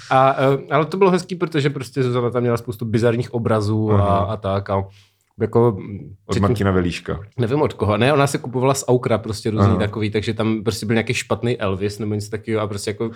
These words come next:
Speaker 1: takový jako fakt
Speaker 2: Ale to je
Speaker 1: hodně
Speaker 2: dobrý,
Speaker 1: špatný.
Speaker 2: to je dobrý.
Speaker 1: Jo, jako byl to, byl jako velký
Speaker 2: Já se
Speaker 1: koncept.
Speaker 2: dokážu ztotožnit.
Speaker 1: Akorát měla psa, který se jmenoval Ivoš, ten toho myslím potom, toho se nějak zbavila, protože začala tvrdit, že na ní má alergii nebo něco, takže,
Speaker 2: Mhm.
Speaker 1: ale, ale, ale ten jako hlasitě štěkal, no. A
Speaker 2: Jo.
Speaker 1: byl to vlastně barák, ve kterým bydlel, eh,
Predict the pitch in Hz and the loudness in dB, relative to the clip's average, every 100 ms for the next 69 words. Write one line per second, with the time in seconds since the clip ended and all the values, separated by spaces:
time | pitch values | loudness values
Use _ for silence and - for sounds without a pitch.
0 | - 113 127 - 123 - 101 117 131 - | -6 -2 -2 0 -2 0 2 4 4 4
1 | 156 117 123 135 131 127 127 110 - 135 | 4 2 -2 -4 -2 0 0 -2 0 4
2 | 160 170 156 151 147 143 147 139 139 147 | 6 6 2 2 2 0 0 0 2 0
3 | 135 131 143 120 104 98 101 101 - 120 | 0 0 -4 0 -2 0 -2 -2 -2 0
4 | 190 156 147 160 160 160 143 135 143 139 | 4 4 4 2 2 0 -4 0 2 2
5 | 147 139 - 117 131 147 143 120 104 127 | 2 -2 -2 -2 0 0 0 0 2 0
6 | 160 - - 113 - 120 117 117 123 123 | -2 -10 -4 -4 0 2 2 0 -2 0
7 | 123 127 165 185 156 117 117 123 131 127 | 0 0 2 2 2 2 2 2 0 0
8 | 110 143 135 107 107 117 117 127 98 95 | 0 -2 -2 -2 0 2 2 0 0 -2
9 | 98 110 107 104 107 104 - - - 107 | -2 -2 -2 -4 -6 -12 -12 -20 -8 0
10 | 104 117 120 120 123 120 123 127 127 127 | 4 6 6 4 4 4 4 2 2 0
11 | 127 117 123 127 135 - 127 - 92 87 | 0 0 0 -2 -4 -4 -6 -4 -4 -4
12 | 90 107 107 104 - _ 123 135 156 147 | -4 0 0 0 -14 _ 2 4 4 4
13 | 147 156 143 135 127 - 139 139 135 131 | 2 2 4 4 2 -2 0 2 4 4
14 | 135 135 | 4 2